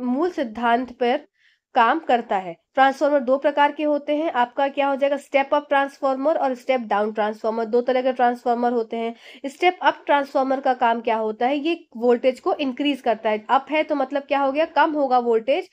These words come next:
तो ये कम वोल्टेज को क्या करेगा, बढ़ा देगा। ठीक है, इस बात को याद रखेंगे,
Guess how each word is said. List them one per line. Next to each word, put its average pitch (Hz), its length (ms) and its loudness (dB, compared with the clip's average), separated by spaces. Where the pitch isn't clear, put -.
तो 277 60 -8
ये 277 120 0
कम 294 240 0
वोल्टेज 277 360 0
को 277 140 -4
क्या 247 180 0
करेगा, 240 380 0
बढ़ा 233 400 0
देगा। 180 320 -8
ठीक 269 140 -6
है, 330 60 0
इस 285 100 -4
बात 254 200 0
को 262 60 -4
याद 214 280 0
रखेंगे, 277 400 -2